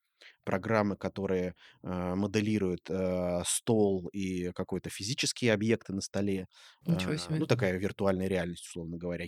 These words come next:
Speaker 1: Есть, э, э, сайты, куда настольные игры портированы, а, и, э,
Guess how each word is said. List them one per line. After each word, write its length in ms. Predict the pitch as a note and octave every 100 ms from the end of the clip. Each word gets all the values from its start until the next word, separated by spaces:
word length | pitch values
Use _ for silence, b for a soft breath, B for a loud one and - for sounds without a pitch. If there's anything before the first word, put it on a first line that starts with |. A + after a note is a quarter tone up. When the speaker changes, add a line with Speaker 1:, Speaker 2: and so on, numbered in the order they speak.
| -
Speaker 1:
Есть, 340 | A#2 A#2 -
э, 400 | F#2+ F#2 F#2 F2+ - B B
э, 180 | F#2 F2+
сайты, 480 | - G#2+ G#2 G#2 F2+
куда 360 | - F#2 F#2+ F#2
настольные 460 | F#2+ - G2 G2+
игры 140 | G2 F#2+
портированы, 760 | G2+ - - G2+ F2+ F2+ E2 -
а, 640 | G2 F#2 F2+ E2+ D#2 D#2 D2
и, 280 | F#2 F2
э, 280 | D#2+ E2 E2+